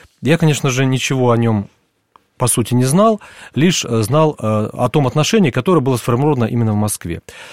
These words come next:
Когда я, э, стал ректором Духовной Академии, безусловно, начал знакомиться с, э, с духовенством, начал знакомиться с архиереями.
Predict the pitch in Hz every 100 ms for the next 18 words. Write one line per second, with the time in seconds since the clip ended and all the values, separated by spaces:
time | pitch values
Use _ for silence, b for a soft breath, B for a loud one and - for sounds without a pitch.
0 | B - 131 190 180 - _ _ 113 113
1 | 110 156 151 175 - 135 135 170 156 147
2 | 156 165 226 147 107 107 120 - 214 160
3 | 117 - _ _ _ 127 160 139 117 131
4 | 156 135 113 117 101 113 104 101 98 98
5 | 104 123 135 196 - 156 143 B B B
6 | B B - 135 123 113 117 127 113 -
7 | 110 131 175 196 156 143